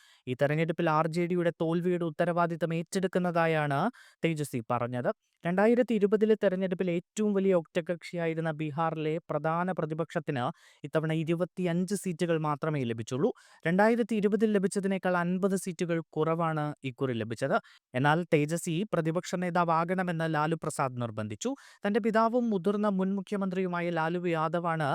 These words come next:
ആർ ജെ ഡി സ്ഥാപിച്ചത് എന്നും അദ്ദേഹത്തിന്റെ നിർദ്ദേശപ്രകാരമാണ് താൻ പാർട്ടിയുടെ കാര്യങ്ങൾ കൈകാര്യം ചെയ്യുന്നത് എന്നും തേജസ്വി പറഞ്ഞു. "ഈ തെരഞ്ഞെടുപ്പിൽ ഞാൻ വളരെയധികം ശ്രമിച്ചുവെങ്കിലും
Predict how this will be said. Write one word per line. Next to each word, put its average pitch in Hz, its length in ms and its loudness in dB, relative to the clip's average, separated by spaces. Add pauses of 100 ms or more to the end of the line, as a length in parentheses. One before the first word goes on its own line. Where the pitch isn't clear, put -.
(320)
ആർ 160 200 8
ജെ 175 160 2
ഡി 180 80 2
സ്ഥാപിച്ചത് 170 600 0
എന്നും 160 260 0 (100)
അദ്ദേഹത്തിന്റെ 165 580 0
നിർദ്ദേശപ്രകാരമാണ് 165 1160 0
താൻ 156 140 2 (140)
പാർട്ടിയുടെ 170 500 0
കാര്യങ്ങൾ 160 320 0
കൈകാര്യം 165 580 0
ചെയ്യുന്നത് 156 420 -2
എന്നും 135 320 0
തേജസ്വി 123 460 -4
പറഞ്ഞു. 117 280 -4 (400)
"ഈ 135 80 -4
തെരഞ്ഞെടുപ്പിൽ 156 560 -2
ഞാൻ 156 220 -2
വളരെയധികം 165 640 0
ശ്രമിച്ചുവെങ്കിലും 160 800 -2